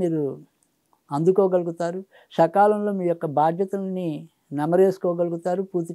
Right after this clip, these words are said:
చేసుకోగలుగుతారు, ఆచరించగలుగుతారు. కనుక మీ తెలివితేటల్ని పాదరసంగా పరుగులెత్తించగలుగుతారు. ఇక భార్య భర్తల మధ్య మాత్రం సంబంధ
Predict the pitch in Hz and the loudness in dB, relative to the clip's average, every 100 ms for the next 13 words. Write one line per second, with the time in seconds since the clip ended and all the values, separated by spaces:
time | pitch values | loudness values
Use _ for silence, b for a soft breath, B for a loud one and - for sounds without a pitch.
0 | 170 165 - 180 180 185 185 196 202 190 | -4 -4 -4 -4 -2 -4 -4 -4 -4 -2
1 | 165 170 165 185 185 190 190 190 180 160 | -2 -4 -4 -2 2 2 0 -4 -10 -16
2 | _ _ _ _ _ _ - 147 - 190 | _ _ _ _ _ _ -6 -6 -4 -6
3 | b b b 156 170 165 151 156 180 190 | b b b 4 6 6 4 2 2 2
4 | 190 180 180 170 147 151 170 170 170 165 | -2 -4 -6 -4 -2 -2 -2 -4 -6 -6
5 | 160 160 147 156 151 151 - 143 135 127 | -4 -4 -4 -2 -4 -6 -10 -6 -6 -6
6 | 127 123 127 127 _ 143 135 131 - b | -4 -4 -6 -14 _ -8 -4 -4 -6 b
7 | b b 123 139 139 175 190 208 202 190 | b b -2 4 6 4 2 0 0 -8
8 | 139 156 - 175 170 160 151 160 147 - | -4 -4 -2 -4 -4 -4 -4 -6 -6 -4
9 | 160 147 139 - _ _ - 151 160 165 | -4 -4 -8 -14 _ _ -6 -4 0 0